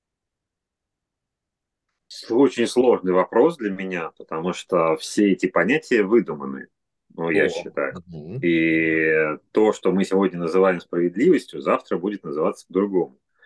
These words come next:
Speaker 1: И это вопрос, а, мне кажется, вот в том числе то, что я затронул, да, это есть своё сознание, которое формируется, а, годами с твоего рождения.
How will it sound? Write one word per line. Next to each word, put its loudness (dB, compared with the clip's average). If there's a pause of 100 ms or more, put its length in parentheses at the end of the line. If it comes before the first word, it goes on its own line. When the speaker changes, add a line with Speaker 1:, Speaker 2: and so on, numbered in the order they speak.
(240)
Speaker 1:
И -8
это 0
вопрос, -6
а, 2
мне -4
кажется, -4
вот -2
в -20
том 2
числе -4
то, -2
что -4
я 0
затронул, -6
да, -2
это -2
есть -4
своё -2
сознание, -4
которое -2
формируется, -2 (400)
а, -8
годами 0
с -8
твоего 2
рождения. -4